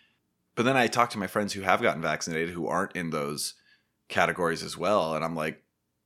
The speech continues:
"How did you, uh, how'd you do it?" And they go, "Oh, just lie. Tell 'em this." And they give you, like, the thing they did.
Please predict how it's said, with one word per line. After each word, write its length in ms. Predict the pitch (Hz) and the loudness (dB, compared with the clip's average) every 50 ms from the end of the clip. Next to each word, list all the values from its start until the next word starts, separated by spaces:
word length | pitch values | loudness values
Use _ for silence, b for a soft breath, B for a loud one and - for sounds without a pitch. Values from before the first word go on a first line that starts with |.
| _ - | _ -12
"How 260 | - - 104 101 101 | -4 2 6 6 6
did 220 | 101 101 98 90 - | 6 4 0 -2 -2
you, 280 | 113 113 110 107 107 | -2 -2 0 2 4
uh, 340 | 107 107 107 107 104 104 98 | 4 6 6 6 6 4 4
how'd 160 | 101 110 107 | 2 2 0
you 80 | 101 92 | 0 0
do 160 | 113 120 165 | 0 2 4
it?" 100 | 180 107 | 4 4
And 100 | 76 76 | 4 2
they 60 | 95 | 2
go, 140 | 104 151 226 | 6 8 8
"Oh, 40 | 262 | 8
just 200 | 247 302 262 - | 8 4 0 0
lie. 320 | 247 247 262 269 247 165 104 | 2 4 4 6 6 4 6
Tell 260 | - 147 165 170 180 | 6 6 8 8 8
'em 120 | 180 180 | 6 6
this." 300 | 175 175 196 165 110 - | 4 4 4 4 4 2
And 100 | 101 95 | 0 0
they 80 | 92 92 | 0 0
give 180 | 90 104 95 90 | 0 -2 -2 -2
you, 140 | 90 87 | -2 -2
like, 160 | 80 80 78 - | -2 -2 -2 -2
the 80 | 95 | -4
thing 220 | - - 92 90 80 | -6 -4 -4 -2 -2
they 140 | 82 87 | -2 0
did. 320 | 90 107 110 120 120 123 | 0 2 2 2 2 0